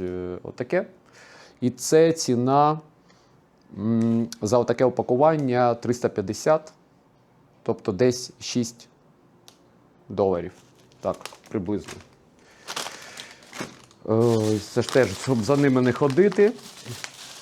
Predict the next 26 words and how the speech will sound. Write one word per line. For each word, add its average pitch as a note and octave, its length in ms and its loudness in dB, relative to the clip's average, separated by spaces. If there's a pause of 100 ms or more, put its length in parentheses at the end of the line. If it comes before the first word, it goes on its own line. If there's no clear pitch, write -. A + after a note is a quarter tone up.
(160)
І B2+ 100 2
це E3 220 4
теж C3 420 2
із A#2 340 4
тої B2+ 300 4
самої G#2+ 380 -2
серії. F2 480 -4 (220)
Е, F#2+ 40 -4
е, F#2 320 -2 (840)
менший A#2 480 -2
об'єм, D#3+ 380 0
але A2 220 2
більше, C3+ 440 -2
за G#2 120 -4
шість G#2 300 -6
доларів. F#2 420 -4
Отака. F#2 360 -6 (1000)
От. F#2+ 260 -2 (920)
Мені D#3 160 2
здається, E3 320 2
що D#3+ 140 0
я D#3 60 0
так C#3+ 120 -4
багато C#3 440 -2
всього B2+ 300 -4
замовляв, C#3+ 480 -4